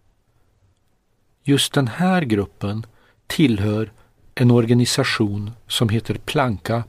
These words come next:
punkt nu. Den uppmanar allmänheten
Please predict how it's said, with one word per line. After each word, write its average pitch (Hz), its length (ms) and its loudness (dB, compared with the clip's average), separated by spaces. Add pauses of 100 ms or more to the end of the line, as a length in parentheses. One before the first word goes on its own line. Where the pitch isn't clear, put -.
punkt 117 540 -2
nu. 143 280 0 (2250)
Den 120 220 2
uppmanar 113 520 0
allmänheten 98 920 -2